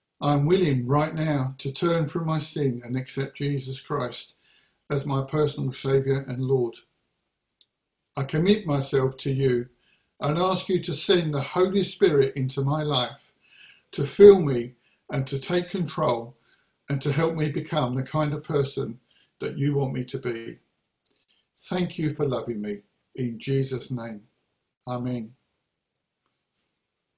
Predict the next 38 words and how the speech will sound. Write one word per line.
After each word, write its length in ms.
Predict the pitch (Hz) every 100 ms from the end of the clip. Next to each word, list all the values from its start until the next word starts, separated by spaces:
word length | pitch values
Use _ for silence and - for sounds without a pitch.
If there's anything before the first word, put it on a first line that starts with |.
| _ _ _ -
And 140 | 156 156
you 140 | 160
know, 200 | 165 165
if 240 | 165 143
you 160 | 185 175
prayed 320 | - 175 170
that 240 | 175 170 -
prayer, 420 | - 165 165 170
even 280 | 170 160 151
for 120 | 170
the 100 | 156
first 380 | 139 175 170 -
time 360 | 165 160 143 135
this 260 | 151 147 -
morning, 420 | 160 160 139 127 _ _ - - - - _ -
then 240 | 156 151
I 140 | 156 165
would 140 | 156
encourage 480 | 156 143 170 170 143
you 100 | 139
to, 280 | - 135 135 _ _
to 120 | - 139
let 280 | 151 156
somebody 400 | - 147 147 147
know. 320 | 147 147 135 120 _ _ _ _ _ _ -
You 80 | 143
know, 160 | 139
drop 320 | 131 156 156 170
us 160 | -
a 100 | -
message. 680 | 160 151 156 139 - - - _ _
You 160 | 147 131 -
can 180 | 143 131 - -
contact 480 | 160 143 156 - 147
us 140 | -
through 180 | 156 151
the 60 |
website. 560 | 147 151 - 156 139